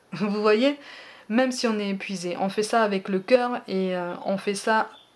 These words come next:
à partir du moment où c'est fait avec le cœur, c'est fait avec envie, c'est fait avec enthousiasme et avec honnêteté. Ça nous permet aussi d'évoluer et de travailler et de nous rendre compte que oui,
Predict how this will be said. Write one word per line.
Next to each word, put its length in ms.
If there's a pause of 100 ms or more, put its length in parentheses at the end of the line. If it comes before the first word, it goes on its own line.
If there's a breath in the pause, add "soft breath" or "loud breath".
à 100
partir 300
du 60
moment 260
où 60
c'est 180
fait 120
avec 320
le 120
cœur, 260
c'est 140
fait 120
avec 320
envie, 300
c'est 180
fait 120
avec 260
enthousiasme 600
et 100
avec 280 (140)
honnêteté. 680 (680 loud breath)
Ça 180
nous 120
permet 300
aussi 240
d'évoluer 640
et 60
de 100
travailler 640
et 40
de 120
nous 140
rendre 240
compte 260
que 80
oui, 380